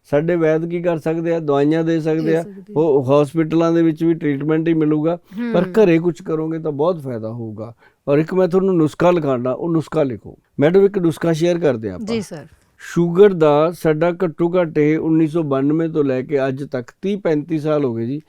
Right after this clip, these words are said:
Speaker 2: ਹਾਂਜੀ।
Speaker 1: ਇਸ ਨੁਸਖੇ ਨੂੰ ਚੱਲਦੇ ਨੂੰ। ਔਰ
Speaker 2: ਜੀ।
Speaker 1: ਜਿਹਨੂੰ ਵੀ ਦਿੱਤਾ ਹੈ, ਉਹ ਇਹ, ਇਹਨੂੰ ਖਾਈ ਜਾਂਦਾ ਹੈ ਔਰ ਉਹ ਠੀਕ ਹੈ।
Speaker 2: ਅੱਛਾ ਜੀ।
Speaker 1: ਕਿਉਂਕਿ ਸਭ ਤੋਂ ਬੜੀ ਗੱਲ ਆ ਕਿ ਸ਼ੂਗਰ ਕੰਟਰੋਲ 'ਚ ਰਹੇ ਔਰ ਪੰਜ ਦਸ ਰੁਪਏ ਦਾ ਖਰਚਾ ਹੋਵੇ।
Speaker 2: ਹੂੰ।
Speaker 1: ਹੈ ਨਾ? ਇੱਕ ਚਮਚਾ ਲੈਣਾ ਜੀ ਸਵੇਰੇ।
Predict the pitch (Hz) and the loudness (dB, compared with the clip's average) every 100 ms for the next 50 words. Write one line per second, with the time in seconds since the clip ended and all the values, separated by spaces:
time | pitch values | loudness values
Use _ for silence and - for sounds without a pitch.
0 | _ - 233 160 160 160 135 - 131 143 | _ -8 -2 -2 0 0 0 0 2 2
1 | 139 120 104 76 78 - _ _ _ - | 0 -2 -4 -10 -16 -20 _ _ _ -2
2 | 147 143 180 214 214 208 165 - 165 175 | 0 2 4 4 4 0 -2 0 0 0
3 | - 175 175 175 190 - - 185 202 165 | -2 -6 0 2 2 2 0 4 4 4
4 | 151 139 135 147 180 208 - 156 170 156 | 4 4 4 4 0 -2 -4 0 0 0
5 | 139 117 - - 240 220 208 175 175 185 | -4 -4 -8 -12 -12 -10 -12 -4 0 6
6 | 214 220 175 196 202 214 170 165 170 165 | 6 6 2 -2 0 0 0 0 0 0
7 | 165 185 196 _ _ 190 180 175 170 185 | 0 -4 -6 _ _ -8 -6 -4 0 0
8 | 175 180 160 165 165 160 170 160 175 202 | 0 -2 0 2 2 2 0 2 0 -2
9 | _ _ - 175 170 - 247 - 190 165 | _ _ -2 -2 -4 -12 -16 -14 -14 -6
10 | 160 170 185 180 175 165 165 165 156 143 | -2 0 2 2 0 0 0 0 0 -2
11 | 120 - 123 127 95 82 - 247 175 151 | -6 -4 -2 -2 -4 -10 -8 -8 -8 -14
12 | _ - 160 190 180 170 202 185 170 165 | _ -4 0 2 0 0 2 2 0 2
13 | 170 165 127 120 120 123 127 113 101 113 | 2 2 2 0 -2 -4 -4 -4 -4 -10